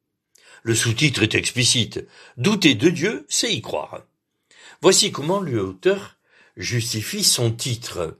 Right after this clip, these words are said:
Escalier vers le ciel. Escalier au pluriel, car chaque être humain a le sien. Cet escalier peut déboucher sur le vide ou sur un au-delà. Pourquoi précisément monter un escalier ?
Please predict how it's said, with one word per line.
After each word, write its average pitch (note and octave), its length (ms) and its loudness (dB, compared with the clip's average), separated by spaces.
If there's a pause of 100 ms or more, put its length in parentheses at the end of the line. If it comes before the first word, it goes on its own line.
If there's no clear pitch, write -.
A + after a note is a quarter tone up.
(580)
Escalier C#3+ 540 2
vers A#2+ 180 -2
le G2+ 100 -2
ciel. E2+ 460 -4 (260)
Escalier E3 440 4
au C#3+ 100 6
pluriel, E3+ 520 0 (240)
car C3 180 -4
chaque - 360 0
être E3+ 220 -4
humain B2+ 360 0 (360)
a B2+ 80 4
le B2+ 120 6
sien. G2 400 0 (360)
Cet - 340 0
escalier D#3 720 2 (360)
peut B3+ 160 6
déboucher E3 720 2 (100)
sur - 300 2
le A#3 120 8
vide F3 460 2 (640)
ou D#3+ 120 0
sur - 480 -6 (320)
un A#2+ 180 6
au-delà. G2 520 0 (880)
Pourquoi E3+ 440 6
précisément A#2 580 0
monter G2+ 340 -2
un G2 120 0
escalier ? F2 680 -4